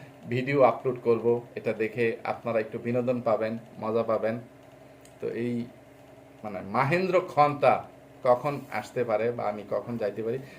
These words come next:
এই বিষয়টা নিয়ে, মানে, আর একটু অন্ততপক্ষে পাঁচ মিনিট সময় নিয়ে কথা বলা জরুরি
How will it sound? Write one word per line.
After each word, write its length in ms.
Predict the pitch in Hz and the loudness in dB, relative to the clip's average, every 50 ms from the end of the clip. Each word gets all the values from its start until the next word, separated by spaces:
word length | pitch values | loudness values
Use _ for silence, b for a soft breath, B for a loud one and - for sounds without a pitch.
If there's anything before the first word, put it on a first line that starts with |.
| B B B B - - | B B B B -12 -8
এই 80 | - 135 | -6 -4
বিষয়টা 300 | 127 120 147 139 143 139 | -4 -4 -4 -6 -6 -4
নিয়ে, 300 | 135 123 117 127 151 - - - - - - - - | -4 -2 -2 -4 -4 -6 -10 -16 -20 -20 -20 -20 -14
মানে, 160 | - 120 113 104 - - - - - - - | -12 -10 -10 -10 -12 -14 -20 -20 -12 -6 -6
আর 80 | 143 - - - | -6 -6 -6 -10
একটু 360 | - - - 214 - 120 - - - - - - - - - - - - - - | -8 -2 2 2 2 2 0 -6 -14 -20 -20 -20 -20 -20 -20 -20 -20 -20 -14 -10
অন্ততপক্ষে 840 | - 165 180 170 175 156 147 127 131 - 147 131 127 120 113 - - - - - - - - - | -8 -6 -4 -2 -2 -2 -2 -2 -4 0 2 4 4 4 2 0 -4 -12 -18 -20 -20 -20 -6 0
পাঁচ 160 | - 226 214 214 - - | 2 2 2 2 -2 -6
মিনিট 240 | 190 180 160 131 131 | -4 -4 -4 -4 -4
সময় 240 | - 143 127 123 117 | -4 -4 -4 -2 -2
নিয়ে 180 | 113 117 131 135 | -2 -4 -4 -2
কথা 220 | 110 101 98 101 98 | -2 -2 0 0 0
বলা 400 | 98 95 95 104 - - - - - - - - - - - - - - - - - - - - - - - - - - - - | 0 0 0 -2 -2 -4 -6 -8 -10 -14 -20 -20 -20 -20 -20 -20 -20 -20 -20 -20 -20 -20 -20 -20 -20 -20 -20 -20 -20 -20 -8 -2
জরুরি 300 | 113 117 113 107 101 101 | 0 2 2 2 0 -4